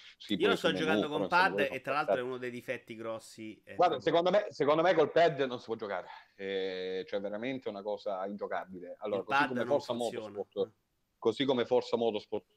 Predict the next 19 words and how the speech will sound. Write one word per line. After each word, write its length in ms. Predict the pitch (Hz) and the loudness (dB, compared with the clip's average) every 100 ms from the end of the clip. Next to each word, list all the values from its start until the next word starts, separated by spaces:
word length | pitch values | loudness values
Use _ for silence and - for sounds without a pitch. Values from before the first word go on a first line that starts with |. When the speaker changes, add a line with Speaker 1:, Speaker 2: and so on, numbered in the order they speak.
| _ | _
Speaker 1:
l'ho 180 | 107 104 | -6 -6
sempre 340 | - 123 110 | -6 -10 -4
detto, 380 | 107 101 - 92 107 | -2 -2 -2 -4 -2
la 100 | 104 | 0
bellezza 260 | 120 - | -2 -2
di 60 | 113 | -4
Forza 240 | 117 - | -4 -4
Motorsport 720 | 110 98 95 - 101 - 101 | -6 -6 -8 -8 -8 -6 -6
è 180 | - 101 | -6 -10
che, 320 | - 110 101 - _ _ | -2 2 2 -2 _ _
eh, 240 | 95 98 92 80 76 69 _ _ _ _ | 0 2 0 -4 -12 -14 _ _ _ _
è 100 | 110 | -4
un 200 | 107 113 | -2 0
gioco, 1040 | 127 135 131 127 123 - 107 98 92 85 | 2 2 4 4 4 0 0 2 0 -2
eh, 120 | 104 101 | -4 0
godibilissimo 1000 | 120 127 123 117 123 120 - - 98 92 | 0 2 0 0 0 -2 -6 -8 -6 -4
con 140 | 98 | -6
il 100 | 92 | -6
pad, 380 | - 92 90 90 | 0 0 -2 -14